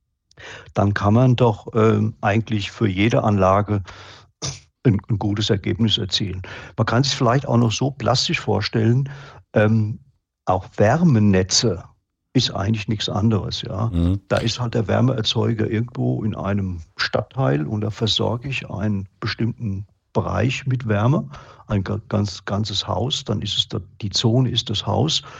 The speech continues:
Speaker 1: Wenn ich ein größeres Gebäude habe, habe ich vielleicht verschiedene Stränge, da versorge ich verschiedene Stränge mit einer Wärme. Oder wenn es auch vielleicht eine Etage ist oder eine Etageheizung oder wenn ich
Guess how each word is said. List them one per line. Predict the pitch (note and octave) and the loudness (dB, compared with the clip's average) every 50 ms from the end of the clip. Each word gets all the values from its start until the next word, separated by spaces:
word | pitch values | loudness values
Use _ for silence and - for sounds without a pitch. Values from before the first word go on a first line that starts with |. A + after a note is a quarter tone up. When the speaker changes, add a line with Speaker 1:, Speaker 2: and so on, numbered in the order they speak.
| - - - - - - _ _ _ | -20 -20 -20 -20 -20 -20 _ _ _
Speaker 1:
Wenn | - - | -8 -6
ich | F#2 G2 G2+ | -6 -4 -4
ein | G#2 | -4
größeres | G#2 - G#2 G#2+ A2+ A2 A2+ A2+ A2+ - | -4 -2 0 0 0 0 0 -2 -4 -4
Gebäude | - C3 A2+ - G#2+ G#2+ A2 A2+ A#2 A2+ | -4 -6 -4 -2 -2 -2 0 0 0 0
habe, | G#2+ G#2+ G#2 - | -2 -2 -2 -4
habe | - G2+ G#2+ | -6 -6 -6
ich | A2+ G#2 | -6 -8
vielleicht | - - G2+ F#2 G2 G2+ - | -6 -4 -4 -2 -2 -4 -4
verschiedene | - - G2 - - G#2+ G2+ F#2 F#2+ F2+ | -6 -6 -6 -4 -4 -4 -4 -4 -6 -6
Stränge, | - - - G#2+ G2+ G2+ A#2 C3 F3+ F#3 - - - | -6 -4 -2 -2 0 0 0 0 0 -2 -8 -14 -10
da | - G#2+ | -10 -10
versorge | F#2+ - G#2+ G2+ - G#2 F#2+ G2 F#2 | -4 -2 -2 0 0 0 -2 -2 -4
ich | A2 G#2 | -8 -6
verschiedene | - A2+ G2+ - - G#2+ G#2 G#2 G2 F2+ | -6 -6 -6 -4 -6 -6 -4 -4 -6 -6
Stränge | F2+ - - G#2+ G2+ A2+ A#2+ A#2+ | -8 -10 -8 -4 -2 0 0 0
mit | A#2 A#2+ A#2+ - | -2 -4 -4 -4
einer | B2+ A#2 G2 | -4 -2 -2
Wärme. | G#2 G#2+ G#2+ A2 A#2 A2+ | 0 0 2 2 0 0
Oder | - - G#2 G#2+ C#3+ D3+ D3+ C3+ - - - - - - - - _ | -2 -4 -4 0 0 0 0 0 -6 -14 -18 -20 -20 -20 -20 -14 _
wenn | - F#2+ | -6 -6
es | F#2+ - | -6 -4
auch | - - - | -6 -6 -8
vielleicht | - - - F2 F2+ F#2 - | -8 -8 -8 -8 -8 -8 -8
eine | F#2 | -10
Etage | - F#2 - - F#2+ A2 D#3+ D3+ C3 | -10 -10 -6 -4 0 0 0 2 0
ist | C3+ - - F2+ - - - - | 0 -2 -2 -4 -4 -6 -8 -10
oder | - - F#2 F#2 F#2 F2+ | -10 -10 -8 -8 -8 -6
eine | E2 - | -8 -8
Etageheizung | F#2 - - F#2 F#2 A2 A2 B2 G#2+ F2 F2+ F#2+ F#2+ F#2 - - F#2+ E2+ | -8 -8 -6 -4 -2 -2 -2 -2 -2 -4 -4 -6 -6 -6 -6 -6 -6 -6
oder | F#2 - F#2+ G2 F#2+ F2 | -6 -6 -4 -4 -4 -4
wenn | F2+ F2+ | -4 -4
ich | G2 G2 - | -4 -4 -6